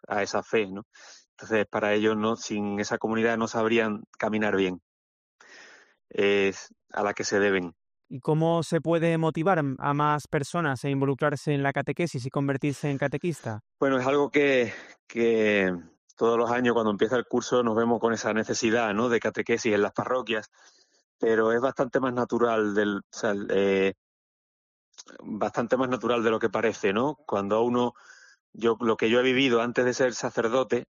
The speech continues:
Speaker 1: y después también siendo sacerdote es cuando uno ha tenido buena experiencia y buen recuerdo de la propia catequesis que recibió, pues de forma natural después tiene deseos de más. Eh, no es que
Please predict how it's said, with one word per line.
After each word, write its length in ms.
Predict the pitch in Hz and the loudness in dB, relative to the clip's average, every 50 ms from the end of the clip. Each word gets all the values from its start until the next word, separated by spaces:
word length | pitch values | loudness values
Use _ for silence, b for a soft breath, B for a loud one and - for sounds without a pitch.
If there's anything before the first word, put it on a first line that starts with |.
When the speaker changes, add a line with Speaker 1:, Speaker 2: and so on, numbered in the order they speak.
| _ _ _ _ - | _ _ _ _ -6
Speaker 1:
y 120 | 113 110 | -4 0
después 920 | 101 104 95 - _ _ - 117 117 117 117 117 113 113 113 - - - - | 0 0 0 -2 _ _ 0 2 2 4 4 4 2 2 0 -2 -8 -8 -4
también 360 | - 113 110 113 117 117 113 | -2 -2 0 2 2 0 0
siendo 240 | 107 - 123 113 113 | 0 0 -2 -2 0
sacerdote 540 | - - 113 - 117 107 107 117 107 - 120 | -2 -4 -2 -2 0 0 0 0 2 0 -2
es 80 | 113 | -2
cuando 380 | - - 120 110 110 107 110 110 | -2 -2 -2 -2 0 2 2 2
uno 380 | 123 131 131 135 135 131 - _ _ | 2 2 2 2 0 0 -4 _ _
ha 140 | - 120 117 | -6 -6 -4
tenido 360 | - - 117 120 120 117 117 110 | -4 -2 -2 2 2 2 2 2
buena 180 | 113 117 117 | 2 2 0
experiencia 560 | 117 - - 117 117 120 120 113 - - 113 | -2 -4 -4 -2 0 0 0 -2 -2 0 0
y 20 | 110 | 2
buen 200 | 104 110 113 110 | 2 0 0 0
recuerdo 560 | 117 117 - - 120 113 110 104 110 107 - _ _ | -2 -4 -2 0 0 2 2 2 0 0 -2 _ _
de 180 | _ - - 110 | _ -4 -2 -2
la 100 | 104 104 | 0 -2
propia 320 | - - 117 104 - 113 104 | 0 -2 -2 0 0 0 0
catequesis 480 | 110 110 - 107 101 113 107 - 113 | 0 -2 -2 -2 -2 -2 -2 -2 -4
que 120 | - 139 131 | -4 -2 0
recibió, 480 | 113 113 - 127 120 113 123 123 127 B B B B B B B B B B B B B B B B _ _ _ _ | 0 0 0 0 2 2 2 0 -2 B B B B B B B B B B B B B B B B _ _ _ _
pues 280 | 120 117 110 104 104 | 0 0 0 0 -2
de 140 | - 117 104 | -2 -2 -2
forma 320 | - - 131 120 120 123 | 0 0 0 0 0 0
natural 420 | 120 117 113 - 120 120 120 120 110 | -2 -2 -2 0 0 0 0 0 -2
después 280 | 110 - - 131 127 | -2 -2 -2 -4 -4
tiene 220 | - - 131 123 120 | -2 -2 0 2 2
deseos 480 | 117 113 104 - - 117 113 113 107 | 0 0 -2 -2 -2 0 0 0 0
de 120 | 98 110 101 | 0 -2 -2
más. 320 | 101 107 107 98 - - _ _ _ _ _ _ _ _ _ _ _ _ _ _ _ _ _ _ - | 0 -2 -4 -6 -8 -12 _ _ _ _ _ _ _ _ _ _ _ _ _ _ _ _ _ _ -2
Eh, 580 | 117 113 107 104 101 101 101 101 101 98 98 - _ - - | 0 2 2 4 4 2 2 2 2 2 0 -2 _ -12 -12
no 320 | - 117 110 107 110 120 120 | -8 -6 -2 0 0 0 0
es 80 | 110 - - | -2 -6 -4
que 380 | - - 127 127 120 117 120 | -2 0 2 2 0 0 -4